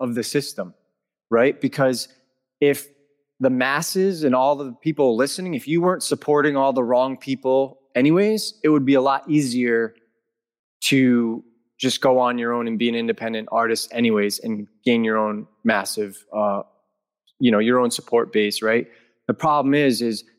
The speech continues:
that's hard to do because of the media control. And because everything's so monopolized and centralized and homogenized, it's very difficult for you to make waves or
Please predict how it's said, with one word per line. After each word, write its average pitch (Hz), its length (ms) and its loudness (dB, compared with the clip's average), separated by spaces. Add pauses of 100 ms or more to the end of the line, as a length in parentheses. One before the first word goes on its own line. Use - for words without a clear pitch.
(100)
that's 131 200 0
hard 139 280 0
to 127 80 -14
do 123 240 2
because 123 480 -2
of 107 220 -6
the 113 60 0
media 117 720 2
control. 101 540 -4 (480)
And 113 400 0 (140)
because 131 380 0
everything's 123 480 0
so 127 180 0
monopolized 110 1120 -2
and 110 160 -6
centralized 107 960 0 (300)
and 107 100 -2
homogenized, 107 880 -2 (800)
it's 123 180 0
very 131 380 2
difficult 120 840 0
for 117 240 2
you 113 240 -4
to 117 420 -8 (100)
make 117 360 0
waves 113 760 0
or 110 420 2